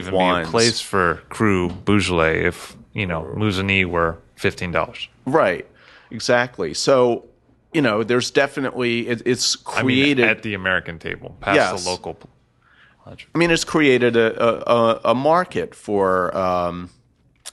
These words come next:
Speaker 2: you know, Chinon where maybe it didn't, uh, exist before, or, uh, you know, people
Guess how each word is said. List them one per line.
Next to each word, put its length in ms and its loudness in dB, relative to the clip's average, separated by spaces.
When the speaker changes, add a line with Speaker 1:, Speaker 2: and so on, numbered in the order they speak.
Speaker 2:
you 100 0
know, 140 -6
Chinon 680 2
where 260 0
maybe 380 -2
it 100 -4
didn't, 480 -2
uh, 300 0
exist 560 0
before, 800 0
or, 500 -2
uh, 360 -2
you 100 0
know, 180 2
people 640 0